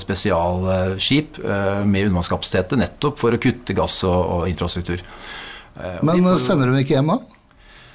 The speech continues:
Speaker 2: Men
Speaker 1: Mm.
Speaker 2: nå, vi har jo kystvakt, de må jo bare si at du, hei, nå har du kuttet nok kabler.
Speaker 1: Ja, det
Speaker 2: Alle gode ting er ikke tre, nå drar vi
Speaker 1: Ja,
Speaker 2: hjem.
Speaker 1: ja, det, det tenker man kanskje at man, man burde gjøre også,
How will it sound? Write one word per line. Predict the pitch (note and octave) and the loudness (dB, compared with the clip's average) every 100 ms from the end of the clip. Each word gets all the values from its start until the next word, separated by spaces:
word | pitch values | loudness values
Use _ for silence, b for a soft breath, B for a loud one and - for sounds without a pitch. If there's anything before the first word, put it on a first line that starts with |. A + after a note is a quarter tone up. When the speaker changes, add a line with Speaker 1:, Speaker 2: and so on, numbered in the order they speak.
| B B | B B
Speaker 2:
Men | - F3 | 2 4
Speaker 1:
Mm. | |
Speaker 2:
nå, | E3 B2+ C#3+ | 4 4 2
vi | |
har | C#3 C3 | 2 2
jo | D3+ | 2
kystvakt, | B2 - A3+ - | 0 0 -2 0
de | F3+ | 2
må | D#3+ D3+ | 4 4
jo | |
bare | D3 C3+ | 4 2
si | B2+ B2 | 2 2
at | A#2 C3+ | 0 0
du, | C3 C#3+ | 2 2
hei, | B2+ C#3 C#3 B B B | 2 0 -4 B B B
nå | B2+ | 0
har | C#3 | 0
du | |
kuttet | C#3 C3 A2+ | 0 0 0
nok | A2+ A2 | 0 0
kabler. | G#2 E2+ A2 | -2 2 2
Speaker 1:
Ja, | D#3 A#3 | 2 0
det | G3+ C#3+ D#3+ E3 | 0 2 2 2
Speaker 2:
Alle | D#3 A#2+ | 2 2
gode | A#2+ B2+ | 2 2
ting | - B2 | 2 0
er | C3+ | 0
ikke | C3+ A#2+ | -2 0
tre, | A#2 A#2+ | 2 2
nå | B2 | 2
drar | A#2+ F#2+ | 2 2
vi | |
Speaker 1:
Ja, | D3+ | 0
Speaker 2:
hjem. | F#2 - C#3 - | 0 -2 -2 0
Speaker 1:
ja, | C#3 | 0
det, | B2+ F#3+ E3+ | 0 0 0
det | D3 G3+ F#3+ F#3 | 0 0 -2 -6
tenker | - F3+ - | -2 -2 0
man | A#2+ | -2
kanskje | B2+ A2+ G2 | 0 0 0
at | F2+ | 0
man, | A2 A2+ A2+ | 2 2 2
man | A2 G#2+ | 2 2
burde | G#2+ B2+ | 2 0
gjøre | G2 G2 | 2 0
også, | G2 | 0